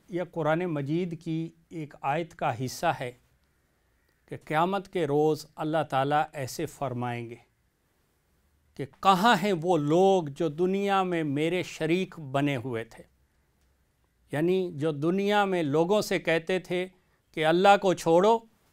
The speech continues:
और मेरी इबादत करो, हमारी इबादत करो, हमारे बंदे बन जाओ", तो आज वो पेश हों। अईना शुरकाई, वो कहाँ हैं मेरे शरीक। मफर्रुन का माना है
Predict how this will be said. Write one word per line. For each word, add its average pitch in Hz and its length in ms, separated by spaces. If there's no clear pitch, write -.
और 151 260
मेरी 151 560
इबादत 139 460
करो, 113 300
हमारी 226 500
इबादत 139 440
करो, 113 300
हमारे 226 380
बंदे 202 360
बन 135 260
जाओ", 123 200
तो - 160
आज 151 380
वो 151 280
पेश 151 380
हों। 107 180
अईना 175 580
शुरकाई, 120 800
वो 143 80
कहाँ 180 360
हैं 135 180
मेरे 135 260
शरीक। 117 520
मफर्रुन 240 680
का 233 140
माना 208 340
है 202 400